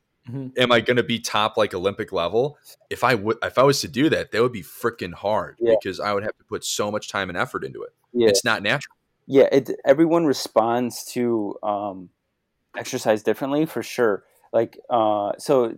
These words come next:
Speaker 3: that makes sense then. Like, it's not like the blood type thing. It's every, it's, uh, basing a programming off of how your body responds. Like, for me, like, legs, I don't have to do a lot of volume for me to k-,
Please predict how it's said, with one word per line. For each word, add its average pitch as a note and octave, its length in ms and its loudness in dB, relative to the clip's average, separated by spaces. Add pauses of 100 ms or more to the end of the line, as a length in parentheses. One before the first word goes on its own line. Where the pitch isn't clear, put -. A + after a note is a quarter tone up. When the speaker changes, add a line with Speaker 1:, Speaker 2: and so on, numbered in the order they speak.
(140)
Speaker 3:
that C3+ 120 6
makes D3 220 -2
sense G#2 400 -4
then. F2+ 300 -4 (180)
Like, F#2+ 240 -6
it's - 240 -10
not G#2 400 -2
like G2+ 380 -2 (260)
the G#2+ 240 -6
blood G2+ 360 0
type F#2+ 260 -4
thing. G2+ 260 -6
It's G2 240 -10 (300)
every, B2 260 2
it's, - 160 -2
uh, A#2 160 -10 (540)
basing B2 320 0
a A#2 40 -2
programming G#2+ 680 -2
off G2+ 280 -2
of G2+ 100 -2
how G2 100 -2
your G2 160 -2
body F2+ 260 0
responds. F2 500 -6
Like, F#2 220 -4
for G2 100 -10
me, A#2 380 -6 (260)
like, G2+ 260 0 (120)
legs, G#2 680 0 (140)
I F#2+ 240 2 (140)
don't G2+ 320 -2 (260)
have G#2+ 220 -6
to A2+ 100 -8
do B2 180 0
a C3+ 40 4
lot F2+ 200 2
of G3 100 -2
volume F2+ 340 -2
for G2+ 160 -8
me G2 140 -6
to G2 80 -6
k-, - 160 -20